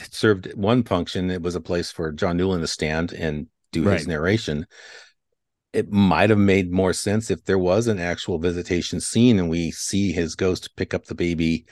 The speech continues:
Speaker 1: you know, breathe into it, say his little words, put the baby down, and vanish. Um, again, we were missing five minutes of this episode, I think, and, and something, something's somewhere that's missing. It might have been that scene, but then by taking it out, it just makes it an anecdote.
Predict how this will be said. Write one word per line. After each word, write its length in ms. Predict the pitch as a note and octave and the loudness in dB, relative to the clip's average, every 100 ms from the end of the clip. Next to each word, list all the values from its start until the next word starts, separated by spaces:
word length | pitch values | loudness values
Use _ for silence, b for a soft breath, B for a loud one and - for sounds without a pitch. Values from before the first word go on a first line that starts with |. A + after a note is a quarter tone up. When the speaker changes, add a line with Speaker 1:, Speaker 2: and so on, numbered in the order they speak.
| b b b b _ _ - - | b b b b _ _ -16 -10
Speaker 1:
you 180 | F2 E2 | -2 0
know, 220 | D#2 D#2 | 0 -2
breathe 360 | D#2+ E2+ E2+ E2 | -2 0 0 0
into 280 | E2 - | -4 -2
it, 80 | D#2 | -4
say 140 | - E2 | -2 -4
his 140 | D#2 | -4
little 160 | D#2+ D#2+ | -4 -2
words, 280 | D#2+ D#2 | 0 0
put 140 | - - | -4 -10
the 60 | |
baby 240 | D#2 D#2+ D2+ | -4 -4 -2
down, 380 | E2 D#2+ D2+ D2 | -2 -2 -2 -4
and 220 | D2 - D2+ | -8 -6 -4
vanish. 640 | D#2+ F2 D2+ D2+ - - _ b b b b _ _ - | -2 -2 -4 -8 -10 -14 _ b b b b _ _ -2
Um, 460 | E2 D#2 D#2 D#2+ - _ G#2+ | 0 0 -2 -8 -12 _ 0
again, 300 | A#2+ D#3+ G2 | 4 4 4
we 140 | A2 | 4
were 100 | A2 | 6
missing 260 | C#3 E3 A2 | 6 4 4
five 180 | G#2 | 4
minutes 200 | G#2 G2 | 4 2
of 80 | G2 | 0
this 100 | E2 | 0
episode, 340 | G2+ - E2+ D#2 | -4 -2 -4 -2
I 80 | D2 | -2
think, 220 | D2+ D#2 | -6 -6
and, 160 | D#2+ E2 | -8 -8
and 100 | E2 | -2
something, 400 | - C3+ G2 D#2+ | 0 2 0 0
something's 800 | - - B2+ G2 E2 D2+ - - - | -4 -2 -2 0 -2 -4 -10 -10 0
somewhere 420 | A2 F#2+ D2+ D2 | 2 2 0 -2
that's 200 | D2+ - | -6 -6
missing. 400 | E2 - D2+ D#2+ | -6 -4 -6 -8
It 120 | D#2+ _ _ - | -10 _ _ -2
might 160 | D#2+ | 0
have 60 | F#2+ | 2
been 120 | F#2 | 0
that 200 | F#2 F2 | 0 -4
scene, 480 | - - A2 D2+ D2 | -6 -4 -2 -2 -6
but 160 | - D#2+ | -8 -4
then 180 | F#2 F2+ | -2 0
by 140 | F2 | 0
taking 360 | E2 F#2+ E2+ F2+ | 2 -2 0 -2
it 120 | D#2 | 0
out, 240 | F#2 F#2 | 2 2
it 60 | E2 | 0
just 160 | E2 F#2 | -8 -8
makes 200 | E2+ - | -8 -8
it 100 | D2 | -8
an 60 | |
anecdote. 600 | - F2+ E2 - D#2+ D2+ | -4 -4 -4 -4 -6 -6